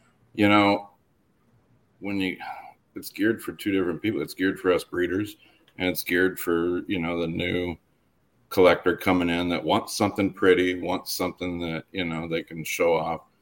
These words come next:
um, but doesn't wanna spend a lot of money. So we had a lot of snakes, um, you know, three, four, five hundred dollar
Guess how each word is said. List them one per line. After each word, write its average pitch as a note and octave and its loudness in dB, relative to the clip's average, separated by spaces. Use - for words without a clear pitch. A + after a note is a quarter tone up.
um, E2 -4
but D#2+ -4
doesn't D2 -2
wanna D#2 -2
spend D2+ -8
a - -4
lot C#2+ -4
of D2 -4
money. D#2 -4
So D#2 -8
we G2 6
had G#2+ 10
a G2 6
lot E2+ 6
of E2+ 0
snakes, - -2
um, F#2 -2
you G#2+ 2
know, F#2 2
three, F#2+ 2
four, F2+ 4
five E2+ -2
hundred E2 -4
dollar E2 -2